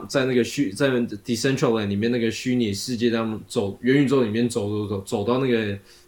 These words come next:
地图边界，然后有发现，其实他们有，他们有看到那个 Decentraland，Decentraland 正在盖更多的地出来，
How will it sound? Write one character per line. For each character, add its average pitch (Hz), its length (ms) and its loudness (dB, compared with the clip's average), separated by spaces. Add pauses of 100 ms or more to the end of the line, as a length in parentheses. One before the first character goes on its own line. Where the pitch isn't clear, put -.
地 147 140 2
图 110 200 0
边 113 280 2
界， 120 180 6
然 101 100 0
后 110 80 0
有 117 140 4
发 117 240 2
现， 113 360 0 (600)
其 123 160 -2
实 117 140 0
他 135 160 4
们 135 120 2
有， 95 280 0 (260)
他 143 140 0
们 143 80 4
有 123 80 4
看 135 160 0
到 131 160 2
那 127 120 0
个 110 140 4
Decentraland，Decentraland 117 1500 -2
正 127 200 -2
在 120 200 4
盖 107 320 2
更 110 240 0
多 101 180 -2
的 98 80 -2
地 101 340 -8
出 - 280 -14
来， - 160 -12